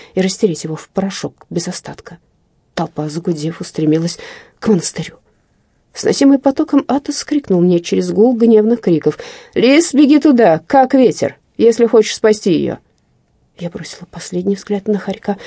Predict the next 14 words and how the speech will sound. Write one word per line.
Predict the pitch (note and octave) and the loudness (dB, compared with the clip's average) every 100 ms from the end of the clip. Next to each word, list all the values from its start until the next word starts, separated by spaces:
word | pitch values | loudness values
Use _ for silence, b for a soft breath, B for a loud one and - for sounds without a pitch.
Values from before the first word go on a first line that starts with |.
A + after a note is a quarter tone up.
| B B B | B B B
Он | F#3 G3 F3+ | 2 4 2
победоносно | - F3+ F#3 F3+ E3+ - F3+ | 0 0 2 2 0 0 -2
улыбался. | F#3 F#3+ C#3+ - - _ _ _ _ - | -2 -6 -8 -10 -16 _ _ _ _ -14
Я | - D3+ | -10 -8
могла | D3+ - | -10 -14
убить | D3 - - | -14 -12 -12
его | - - B B B B | -12 -14 B B B B
прямо | A3 D#3+ | -4 -2
сейчас, | - - F3+ F3+ - _ _ _ - | -4 -8 -10 -12 -18 _ _ _ -8
но | F3+ | -6
это | D3 | -4
не | E3 | -6
помогло | D3+ E3 E3 C#3 C3+ | -4 -6 -6 -6 -8
бы. | C#3+ | -8